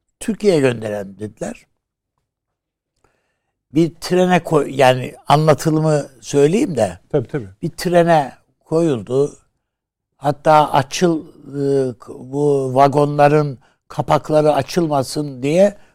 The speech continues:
Speaker 1: kurşun döküldüğü kilitlerin üstüne falan da söylenir. E, ve Türkiye reddet. "Bunu istemiyoruz biz." diye.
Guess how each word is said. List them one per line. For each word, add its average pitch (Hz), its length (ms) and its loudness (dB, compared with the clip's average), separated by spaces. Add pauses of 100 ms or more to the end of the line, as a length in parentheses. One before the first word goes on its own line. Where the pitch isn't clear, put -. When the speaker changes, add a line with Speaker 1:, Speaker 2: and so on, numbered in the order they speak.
(140)
Speaker 1:
kurşun 175 460 -2
döküldüğü 107 640 -4 (420)
kilitlerin 107 640 -8
üstüne 95 440 -20 (680)
falan 120 280 -6
da 95 80 -4
söylenir. 107 760 -10 (1900)
E, 151 60 -4 (1900)
ve 175 340 2 (420)
Türkiye 220 340 4
reddet. 202 580 2 (400)
"Bunu 165 160 -6
istemiyoruz 147 680 2
biz." 101 180 -20
diye. - 200 -16